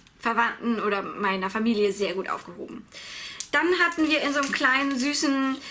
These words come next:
Kartenladen und auch Deko und, ähm, ja, so ganz viel, hatten wir so Postkarten gefunden, die ich sehr, sehr süß fand. Die habe ich auch an eine ganz bestimmte Person denken müssen.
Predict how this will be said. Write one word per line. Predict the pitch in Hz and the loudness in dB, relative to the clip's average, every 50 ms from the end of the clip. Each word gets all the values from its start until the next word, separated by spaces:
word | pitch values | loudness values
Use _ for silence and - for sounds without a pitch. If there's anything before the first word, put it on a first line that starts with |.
| - - - - | -14 -16 -12 -8
Kartenladen | - - 269 262 285 330 359 - 339 302 285 285 269 254 262 262 269 262 262 233 | -2 2 4 4 4 4 0 0 0 0 2 2 2 4 4 2 2 0 -2 0
und | 233 247 240 - - | 2 2 2 4 2
auch | - 240 240 | 2 2 2
Deko | - 277 277 285 302 294 - - 294 285 277 277 269 254 - - | 0 2 2 2 2 0 0 0 0 0 0 0 0 0 0 2
und, | 226 240 240 240 233 233 - - | 2 4 4 2 2 0 -2 -2
ähm, | - 226 220 226 226 226 226 | 0 0 2 2 2 2 2
ja, | 220 220 220 220 | 4 4 4 2
so | 214 214 220 214 214 214 214 214 214 - - - - - - - - _ | 2 0 0 0 0 0 -2 -2 -6 -10 -14 -16 -16 -16 -18 -20 -8 _
ganz | 247 254 240 - | -2 0 0 2
viel, | 269 233 226 | 2 2 2
hatten | 254 254 285 254 | 2 2 0 0
wir | 247 | 0
so | 240 240 | 0 0
Postkarten | 240 - 330 359 - - - - 349 311 302 - 285 | 2 4 2 4 4 2 0 2 2 2 2 0 -4
gefunden, | 277 - - - | -6 -6 -6 -6
die | 269 269 | -4 -4
ich | 262 247 | -4 -4
sehr, | 233 269 277 294 | -2 -2 -2 -2
sehr | 302 294 285 | -2 -2 -2
süß | 247 269 285 285 - | -2 -2 -2 -2 0
fand. | - 262 262 254 240 | 2 2 2 2 0
Die | 254 262 | 0 -2
habe | 254 226 | -2 -2
ich | 240 - - | 2 2 2
auch | 226 | 2
an | 214 233 240 | 4 2 2
eine | 240 | 2
ganz | 240 254 262 - | 0 -2 -4 -6
bestimmte | - 277 - 254 240 240 | -8 -6 -6 -4 -6 -6
Person | - - - 262 226 233 262 285 294 285 | -10 -8 -6 -6 -4 -2 -2 -2 -2 -2
denken | 269 262 233 - 247 262 254 | -4 -6 -6 -4 -4 -2 0
müssen. | 277 285 - 277 269 277 320 302 | 0 0 0 -2 -2 -4 -6 -8